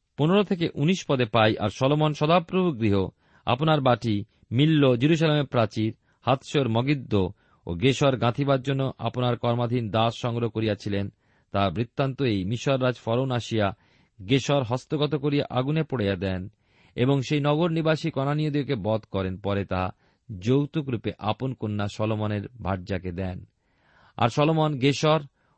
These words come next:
ও নিম্নস্থিত বৈথারণ এবং বালত আর দেশের প্রান্তরস্থ তামর এবং সলোমনের সমস্ত ভাণ্ডার নগর এবং তার রথসমূহের ও অশ্বারোহীদের নগর সকল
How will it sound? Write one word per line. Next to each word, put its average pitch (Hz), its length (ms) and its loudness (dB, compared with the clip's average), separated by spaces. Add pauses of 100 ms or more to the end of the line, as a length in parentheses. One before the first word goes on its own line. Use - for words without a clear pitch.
(120)
ও 110 220 2
নিম্নস্থিত 151 640 -2
বৈথারণ 107 840 0 (100)
এবং 95 380 -4
বালত 110 460 -2 (220)
আর 92 180 0
দেশের 110 420 -2
প্রান্তরস্থ 123 520 -2
তামর 110 420 -2
এবং 104 180 -2
সলোমনের 117 440 -2
সমস্ত 185 520 -4
ভাণ্ডার 110 420 -2
নগর 104 360 -2 (540)
এবং 147 220 4
তার 147 200 4
রথসমূহের 175 640 2 (160)
ও 101 100 -2
অশ্বারোহীদের 147 500 0
নগর 127 280 0
সকল 131 340 -4